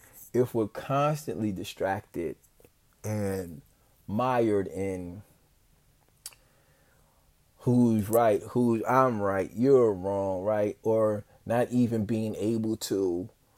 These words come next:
deal with right and wrong. Okay? It's two sides to that coin. Um, you know, there's the fixation of having to always be right.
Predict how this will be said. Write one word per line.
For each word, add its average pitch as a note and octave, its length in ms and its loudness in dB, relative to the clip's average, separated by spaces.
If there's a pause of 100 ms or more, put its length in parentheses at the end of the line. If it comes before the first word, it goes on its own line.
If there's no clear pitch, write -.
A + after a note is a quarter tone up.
(360)
deal F#3 320 8
with A2 200 4
right G#2 240 4
and G2+ 160 -4
wrong. C#2+ 320 -6 (1400)
Okay? F3 420 10 (400)
It's D#3 120 -2
two D#4 180 8
sides A3 360 12
to - 100 2
that A#2+ 200 4
coin. A#2 500 4 (1300)
Um, G2 480 -2 (220)
you E3 120 0
know, B2 340 2 (420)
there's C3 420 6
the A2 380 6
fixation C3 840 0 (800)
of G2+ 220 0
having A2 400 -2
to G#2+ 100 -6
always G#2 560 -2
be G#2+ 240 -4
right. D#2+ 540 -8